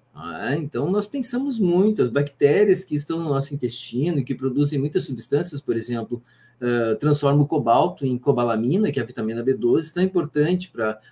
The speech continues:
bainha de mielina. Então, e essas bactérias também, elas se comunicam, não é, com o epitélio intestinal,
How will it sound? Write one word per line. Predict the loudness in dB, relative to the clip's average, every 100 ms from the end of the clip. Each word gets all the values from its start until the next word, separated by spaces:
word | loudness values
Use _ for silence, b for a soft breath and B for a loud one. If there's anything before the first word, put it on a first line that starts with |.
| _
bainha | -2 0 0
de | -2
mielina. | 0 0 0 -4 -6 b b b -16
Então, | -6 -2 0 0 0
e | 2
essas | 2 2 -2
bactérias | -4 -4 -2 2 2 0
também, | -4 -4 -4 -4
elas | -2 -4 -4
se | -6 -8 -8 -8
comunicam, | -2 -2 0 0 0 -2 -4 -10 -10 _ _ _
não | -4
é, | 0 0 0
com | -2 -2
o |
epitélio | -2 -4 -2 0 0
intestinal, | -2 -6 -6 -4 0 0 -2